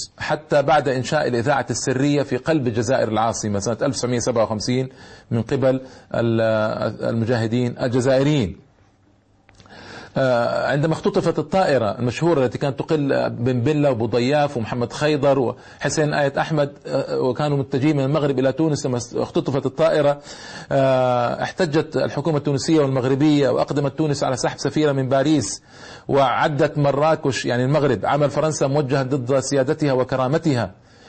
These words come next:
وشكلت لجنة دولية من إيطاليا وبلجيكا ولبنان ومراكش وفرنسا للنظر في شرعية الخطف.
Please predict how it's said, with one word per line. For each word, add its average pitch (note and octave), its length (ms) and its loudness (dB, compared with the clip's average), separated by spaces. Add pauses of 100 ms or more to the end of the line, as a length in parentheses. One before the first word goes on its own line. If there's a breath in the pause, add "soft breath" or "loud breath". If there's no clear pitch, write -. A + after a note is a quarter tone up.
(140)
وشكلت D#3 500 0
لجنة D#3+ 220 2
دولية D3 420 2
من C#3 100 0
إيطاليا D3+ 560 0
وبلجيكا C3+ 580 2
ولبنان C3+ 460 0
ومراكش C3 580 0
وفرنسا D3 480 0
للنظر C#3 380 0
في A#2+ 80 -4
شرعية D3 440 2
الخطف. - 460 -4